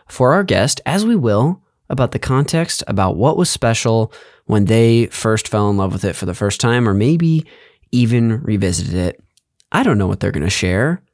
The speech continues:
It's not my story. It's theirs.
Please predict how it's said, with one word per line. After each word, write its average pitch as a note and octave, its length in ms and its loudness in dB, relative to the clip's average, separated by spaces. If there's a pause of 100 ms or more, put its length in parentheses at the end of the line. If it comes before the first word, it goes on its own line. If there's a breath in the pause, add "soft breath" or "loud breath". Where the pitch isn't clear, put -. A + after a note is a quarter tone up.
(340)
It's G3 240 0
not G3+ 160 2
my G3 160 2
story. F#3+ 560 0 (320)
It's - 180 -2
theirs. G#3+ 540 0